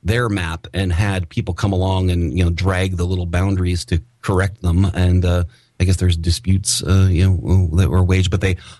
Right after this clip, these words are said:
uh, eventually hashed out something that L A said, like, "Oh, this is the map of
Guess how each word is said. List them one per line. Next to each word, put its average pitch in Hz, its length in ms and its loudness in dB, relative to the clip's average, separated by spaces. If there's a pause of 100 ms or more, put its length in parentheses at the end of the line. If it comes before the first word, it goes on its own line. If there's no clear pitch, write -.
uh, 104 140 -2
eventually 92 320 -2
hashed 98 420 -4
out 95 240 -4
something 90 380 -2
that 85 100 -2
L 92 180 -2
A 92 120 0
said, 85 220 -2
like, 90 160 -2
"Oh, 101 80 0
this 101 240 -2
is 87 160 -2
the 85 80 -2
map 87 340 -2
of 82 320 -2